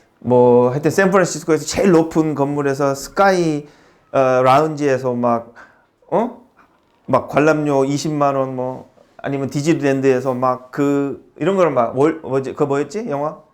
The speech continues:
유니버설 스튜디오에서 막 찍은 거 올리고, "와, 씨, 오늘 하루만 뭐 칠십만 원 썼어요. 아, 진짜. 그래도 기분 좋아요." 이런 거 보면 기분이 더럽다는 거지, 그지?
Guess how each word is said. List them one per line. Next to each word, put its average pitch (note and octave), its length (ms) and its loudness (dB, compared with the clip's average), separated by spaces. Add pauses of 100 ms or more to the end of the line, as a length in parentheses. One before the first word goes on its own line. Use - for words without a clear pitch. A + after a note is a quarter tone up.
유니버설 D#3+ 520 0
스튜디오에서 D3 580 -2
막 B2 180 -4
찍은 F#3+ 220 -4
거 D#3+ 60 0
올리고, C#3+ 420 0 (460)
"와, F#3+ 440 -4
씨, - 320 -12 (420)
오늘 F#3 260 4
하루만 F#3 440 2
뭐 E3+ 460 -2
칠십만 B3+ 560 -2
원 F3 80 2
썼어요. E3 720 0
아, E3 300 -2
진짜. D#3+ 420 -4 (500)
그래도 G3 280 4
기분 F#3+ 320 4
좋아요." E3+ 440 4
이런 D3 220 0
거 E3+ 80 2
보면 D3+ 220 -2
기분이 D#3+ 500 -4 (540)
더럽다는 D3 480 2
거지, A2 200 0
그지? D#3+ 440 -4